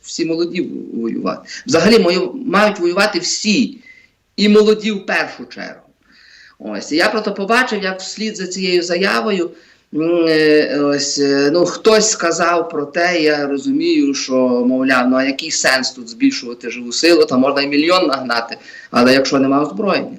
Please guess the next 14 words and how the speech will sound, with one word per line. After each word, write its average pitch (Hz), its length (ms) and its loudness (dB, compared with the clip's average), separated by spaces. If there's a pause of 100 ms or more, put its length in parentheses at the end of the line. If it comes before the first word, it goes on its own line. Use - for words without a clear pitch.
ну, - 100 -8
тобто - 280 -6
який 127 280 0
сенс 170 280 4
живою 151 300 2
силою, 151 640 0 (300)
е, 123 80 -2
коли 147 280 4
нема 147 420 4
чим 107 240 -12 (300)
воювати, 131 600 -6
є 135 280 -4
го-, 120 640 -4
снаряд, 120 600 -2